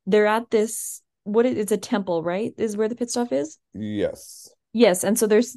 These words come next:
Speaker 1: you know, they have to enter in through, I think, the south gate, correct?
Speaker 2: Yeah.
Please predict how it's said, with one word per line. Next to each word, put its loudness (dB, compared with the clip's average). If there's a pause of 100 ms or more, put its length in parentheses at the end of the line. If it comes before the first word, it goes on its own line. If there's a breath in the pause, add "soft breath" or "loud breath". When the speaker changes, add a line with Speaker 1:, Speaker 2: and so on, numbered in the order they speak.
(160)
Speaker 1:
you 2
know, 0
they -2
have -8
to -6
enter -2
in -2
through, -2
I 0
think, -6
the -4 (220)
south 0
gate, 0 (100)
correct? -2 (160)
Speaker 2:
Yeah. 0